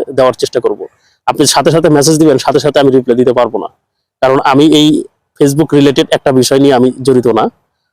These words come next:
আমি হলাম, আমার অফিস আছে, আমার কাজের ফাঁকে আমি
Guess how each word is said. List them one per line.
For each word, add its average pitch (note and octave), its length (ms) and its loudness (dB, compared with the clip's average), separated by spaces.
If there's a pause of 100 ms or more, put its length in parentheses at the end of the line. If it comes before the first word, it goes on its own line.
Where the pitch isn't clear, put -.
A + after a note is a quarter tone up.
আমি C3 220 2
হলাম, C3 220 2
আমার B2 180 2
অফিস A#2+ 280 0
আছে, F3+ 260 2 (200)
আমার A#2+ 360 -2
কাজের C3 300 0
ফাঁকে C3 320 -4
আমি C3 320 0